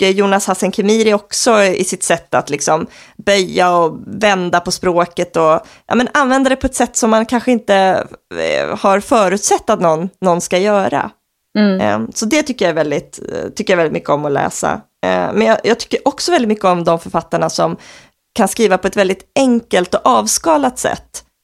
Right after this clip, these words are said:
Speaker 1: Eh, och liksom lyckas förmedla jättemycket med väldigt lite. Ehm, och där har jag också några bra exempel.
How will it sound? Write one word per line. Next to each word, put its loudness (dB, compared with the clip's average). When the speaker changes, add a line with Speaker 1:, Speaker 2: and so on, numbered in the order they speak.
Speaker 1:
Eh, 0
och 0
liksom 2
lyckas 0
förmedla 2
jättemycket -2
med 0
väldigt -2
lite. -2
Ehm, -10
och -2
där 2
har 2
jag 4
också -2
några 4
bra 2
exempel. -2